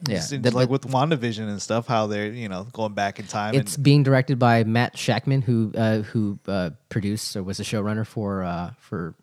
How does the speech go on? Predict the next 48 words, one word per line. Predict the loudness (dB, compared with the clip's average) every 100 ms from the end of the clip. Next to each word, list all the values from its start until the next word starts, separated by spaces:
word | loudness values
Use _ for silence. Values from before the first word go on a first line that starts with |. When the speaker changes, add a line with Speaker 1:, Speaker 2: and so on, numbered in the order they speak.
| _ -6
Speaker 3:
WandaVision. | -4 -2 -2 2
Speaker 1:
Oh, | 4
yeah? | 2 0 -8
Speaker 3:
Yeah. | -14 -12 -10
Speaker 1:
Oh, | -8
okay. | -6 -4 -4 -6 _
Speaker 3:
So | -4
Speaker 2:
Yeah. | -4
Speaker 3:
they, | -4
they | -4 4
have | 6 6
the, | 4 2 2
the | 0 2
right | 6 6 6
guy | 2 2
in | 0
place | -2 -4 -4
for, | -6
if | -6 -4
they're | -2
gonna | -2
do | -2 -2
a |
period | -2 -4 -4
piece. | -4 -6 -6 -12 -20 -16 -2
Uh, | 0 2
but, | 0 -2
you | -4
know, | -4
there's | -6
speculation | -4 -4 -4 -6 -4 -2
that, | -4 -6 -10
like, | -12
you, | -6 -6 -2
you're | 0 2
not | 2 0
gonna | -2
cast | -2 0 0 2
these | 0
guys | 4 4 4 0 -4 -18 -18 -6
and | -4
then | -2 -4
leave | -2 -2
them | 0
in | -2
the | -4
sixties. | -6 -8 -8 -8 -10 -8
Speaker 2:
Nah. | 2 4 4